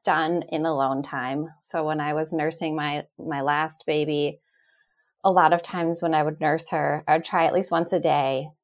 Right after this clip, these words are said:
as I was nursing her to call in the four directions and then speak a prayer where I would say things like, you know, "I, I feed you with the blessings of the East. You are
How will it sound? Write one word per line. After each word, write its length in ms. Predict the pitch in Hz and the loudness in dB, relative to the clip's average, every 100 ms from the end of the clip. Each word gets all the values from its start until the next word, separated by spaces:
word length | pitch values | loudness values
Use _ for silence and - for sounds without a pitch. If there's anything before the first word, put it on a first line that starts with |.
| _ | _
as 200 | 165 165 | -4 -2
I 100 | 147 | -2
was 100 | 156 | -2
nursing 400 | 156 143 151 160 | -4 -6 -6 -10
her 460 | 151 156 143 139 147 - - | -6 -4 -2 -4 -8 -10 -2
to 500 | 156 143 135 143 - _ _ _ _ _ | 0 0 -2 -4 -8 _ _ _ _ _
call 260 | - 165 151 | -8 -4 -2
in 100 | 147 | -2
the 80 | 151 | -4
four 260 | 156 151 | 0 2
directions 760 | 147 113 - - 156 165 208 - | 2 0 -2 -2 -2 -2 -6 -8
and 240 | 160 160 160 | -8 -6 -4
then 440 | 151 143 143 - _ _ _ | -6 -6 -8 -12 _ _ _
speak 560 | - - - - 165 160 | -20 -18 -12 -4 -2 -2
a 60 | |
prayer 680 | - - 165 139 165 214 233 _ _ _ _ - | -4 0 2 2 0 -2 -6 _ _ _ _ -8
where 140 | 165 | -6
I 140 | 147 | -4
would 180 | 147 147 | -6 -8
say 220 | - 143 | -10 -10
things 360 | 143 147 143 151 | -8 -8 -10 -8
like, 400 | 151 139 143 - _ _ | -8 -8 -10 -16 _ _
you 80 | 175 | -14
know, 100 | 160 | -12
"I, 360 | - 147 147 147 _ - | -8 -6 -4 -6 _ -8
I 100 | 165 | -6
feed 420 | 165 - 175 165 | -4 -2 0 0
you 420 | 180 170 165 160 160 | 2 4 4 4 4
with 300 | 165 160 160 _ _ | 4 2 0 _ _
the 80 | 185 | -2
blessings 480 | 175 - 151 170 160 | 0 -2 -2 -4 -2
of 140 | 156 151 | -4 -4
the 100 | - | -6
East. 640 | 139 135 151 - - - - | -4 -4 -6 -8 -16 -16 -14
You 260 | 165 160 151 | -6 -4 -2
are 420 | 147 147 143 | 0 -2 -4